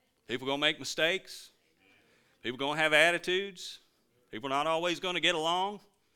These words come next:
People are gonna sin and need forgiveness and need redemption. It doesn't take any spiritual man coming down from the mountain to tell us things are wrong. So stop looking at that as a mark of somebody that's spiritual.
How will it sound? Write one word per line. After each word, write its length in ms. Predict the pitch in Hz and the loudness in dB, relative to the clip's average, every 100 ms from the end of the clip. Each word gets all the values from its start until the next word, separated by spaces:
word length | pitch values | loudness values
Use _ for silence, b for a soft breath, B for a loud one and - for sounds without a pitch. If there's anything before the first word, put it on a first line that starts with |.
| b b b - | b b b -8
People 240 | 123 135 | -4 -2
are 20 | |
gonna 160 | 139 151 | -2 -2
sin 460 | - 175 180 196 | -2 2 4 2
and 120 | 202 123 | 0 0
need 220 | 139 147 | -2 -2
forgiveness 640 | 151 139 165 175 185 - | -4 0 0 0 -8 -6
and 100 | 120 | -4
need 200 | 131 151 | -4 -4
redemption. 640 | 151 147 160 - 196 202 - _ b b b b b b b b | -4 -2 -2 -4 -8 -8 -12 _ b b b b b b b b
It 120 | 190 | 0
doesn't 280 | 240 226 196 | 2 0 -2
take 220 | 190 190 | -2 0
any 380 | - 175 139 - | 0 0 -2 -6
spiritual 580 | - - 175 180 - 139 | -14 -2 0 0 -2 -4
man 340 | 139 156 156 | 0 0 0
coming 280 | 143 156 151 | -2 -4 0
down 240 | 139 151 127 | 0 0 -2
from 180 | 131 | -8
the 60 | 117 | -6
mountain 340 | 120 156 120 | -2 -2 -2
to 60 | 110 | -8
tell 260 | 104 131 131 | -6 -4 -4
us 160 | 127 | -6
things 300 | - 131 110 | -6 -6 -6
are 80 | 110 | -8
wrong. 360 | 110 131 110 113 | -6 -6 -6 -8
So 160 | 127 | -10
stop 500 | 117 - 185 202 - | -8 -6 -2 -4 -4
looking 400 | 156 180 151 131 | -8 -6 -6 -6
at 120 | 113 | -4
that 240 | 117 113 117 | 0 2 2
as 140 | 107 | -2
a 60 | 113 | -8
mark 400 | 110 135 151 139 | -8 -4 -4 -6
of 100 | 113 | -10
somebody 500 | - 131 127 127 117 | -10 -8 -4 -4 -4
that's 240 | 107 98 | -6 -10
spiritual. 840 | - - 143 127 101 - 85 71 | -10 -10 -8 -8 -10 -14 -16 -18